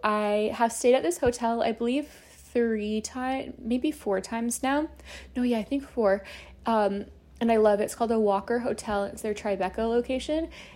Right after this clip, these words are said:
And I have never faced the actual, like, street before. I usually face, um, like, the back of buildings.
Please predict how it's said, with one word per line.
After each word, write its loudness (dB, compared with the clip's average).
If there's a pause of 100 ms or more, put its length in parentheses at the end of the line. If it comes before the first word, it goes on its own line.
(140)
And 2
I 2
have -4
never -2
faced -2
the -6
actual, -2
like, -6
street -8
before. 4
I 4
usually 0
face, -2 (400)
um, -4 (280)
like, -2
the 0
back -6
of -2
buildings. 0